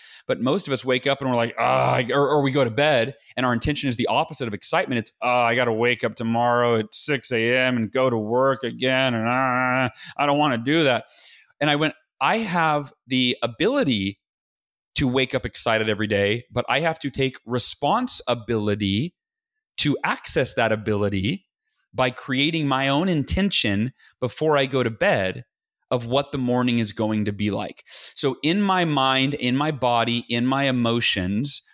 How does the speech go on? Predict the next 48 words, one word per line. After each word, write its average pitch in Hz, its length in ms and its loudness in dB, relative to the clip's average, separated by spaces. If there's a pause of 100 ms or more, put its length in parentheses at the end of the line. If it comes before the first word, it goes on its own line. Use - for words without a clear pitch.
before 127 320 0
I 131 60 2
go 135 160 -4
to 147 80 -2
bed, 120 440 0 (120)
I - 40 -8
set - 340 -4
my 156 100 -2
intention 123 600 -2
for 117 200 -2
what 107 220 0
I'm 147 220 -2
going 127 320 0
to 165 160 -14
feel 110 720 -2 (200)
and 135 300 -2
do 107 400 0 (240)
when 117 160 -4
I 113 60 0
wake 104 280 -2
up - 80 -20
in 101 80 -10
the 104 60 -4
morning. 104 400 -2
And 107 100 -4
most 123 220 -2
people 127 220 -2
are 107 100 0
very 113 340 0
unintentional 107 540 -4
about 98 160 -4
the 95 80 -14
morning. 92 280 -10 (400)
They 110 120 -2
leave 135 400 0
the 139 80 -2
morning 113 420 2
up - 360 -4
to 107 320 -4 (240)
those 107 220 -2
first - 340 -4
few 165 120 -2
moments 123 360 0
when 113 60 -2
the 110 60 0
alarm 147 260 0
goes 123 180 0
off. 110 320 0